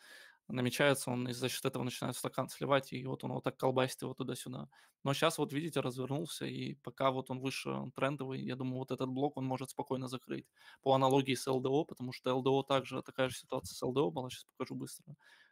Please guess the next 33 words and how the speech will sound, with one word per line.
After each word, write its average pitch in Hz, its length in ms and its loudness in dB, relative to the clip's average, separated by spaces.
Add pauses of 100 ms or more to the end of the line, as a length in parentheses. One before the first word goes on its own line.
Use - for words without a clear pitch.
Тоже 131 220 4
там 120 200 -4
проблемы 131 360 2
с - 120 -6
инфляцией, 151 480 0
очень 127 180 -6
тяжёлый 131 360 -2
инструмент. 147 420 -6
Вот 127 100 -4
здесь 131 380 -6
я 131 320 -2
вёл 135 240 0
тоже 131 380 -6
сетап, - 420 -2 (580)
а, 127 120 -6
в 123 60 -10
двух 131 200 -4
сообществах, 135 560 0
там 127 100 -4
много 131 300 2
холдеров 139 540 0
было 127 260 -4
по 131 180 2
Л 131 140 0
Д 131 80 -2
О, 139 260 -4 (140)
такой 127 260 -6 (300)
Крутой 131 300 0
проект, 143 400 0
много 131 240 -4
у - 20 -4
него 131 160 -4
поклонников. 143 580 -4